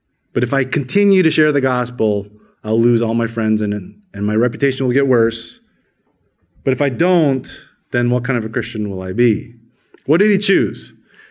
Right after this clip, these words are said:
He chose to stay faithful to Jesus. And he chose to double down. He lost his friends. He lost his social standing.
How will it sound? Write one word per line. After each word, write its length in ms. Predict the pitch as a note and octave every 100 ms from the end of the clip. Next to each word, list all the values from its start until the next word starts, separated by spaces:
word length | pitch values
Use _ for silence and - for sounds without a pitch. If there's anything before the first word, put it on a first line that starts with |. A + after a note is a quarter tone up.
| _
He 140 | D#3+
chose 720 | - F3 E3 E3 D3 - - _ _ _ _ _ _ _ _ _ _
to 100 | -
stay 180 | B2 C#3
faithful 340 | C#3+ C#3 C#3
to 100 | B2
Jesus. 720 | A#2+ A2 F#2+ - - - - _ _ _ _ _ _ _ -
And 300 | A2+ A#2 A2
he 160 | B2+
chose 340 | C3 D3+ D3 C#3+
to 100 | C3+
double 260 | A#2+ B2+ B2
down. 220 | G#2+ D#2+
He 100 | C3+
lost 240 | D3 D3+
his 140 | D#3+ -
friends. 460 | A#2 G2+ G2+ G2+
He 100 | B2
lost 640 | A#2 A#2 B2 B2 - - - _ _ _ _ _ _ -
his 120 | G#2+
social 300 | C3+ C3 C3
standing. 600 | A#2 G2+ G2 G2 F#2+ F#2